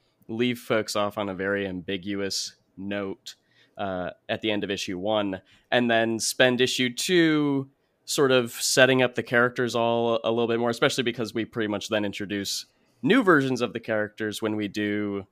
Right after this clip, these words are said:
the, the time jump between issues one and two. So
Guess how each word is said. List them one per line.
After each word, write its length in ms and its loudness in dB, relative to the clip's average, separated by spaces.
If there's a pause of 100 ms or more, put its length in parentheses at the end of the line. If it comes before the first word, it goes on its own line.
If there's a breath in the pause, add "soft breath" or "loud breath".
(140)
the, 380 -6
the 100 -6
time 260 0
jump 260 -4
between 320 -10
issues 280 -12
one 180 -8
and 120 -10
two. 180 -8
So 360 -2